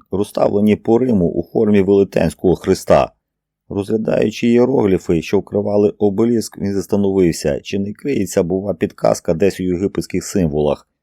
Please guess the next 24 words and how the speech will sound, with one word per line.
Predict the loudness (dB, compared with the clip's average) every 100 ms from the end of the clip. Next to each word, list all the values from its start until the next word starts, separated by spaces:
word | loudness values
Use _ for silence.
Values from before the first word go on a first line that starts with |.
| _
але | -2 2
одразу | 0 -2 -4 -2
ж | -2 -4
відкинув | -4 -2 -2 -2
цю | -2
ідею. | -2 0 2 2 -2 -8 _ _ _ _ _
Ці | -4
іерогліфи | 2 2 2 4 4 4 2
з'явилися | 2 0 0 2 2 2
набагато | 2 2 2 2 2 0
століть | -2 0 0 0
раніше | 0 2 0 0
від | 0 0
Берніні, | 2 2 4 2 2 -2 -6 _ _
а | 0
розшифрували | 0 2 -4 -2 0 2 4 4
їх | 2
тільки | 0 -2 -2
після | -4 -2 0
того, | 0 0 2 4
як | 2
знайшли | 2 -4 2 2
розетський | 2 2 0 0 -4
камінь. | 2 4 4 -2 -8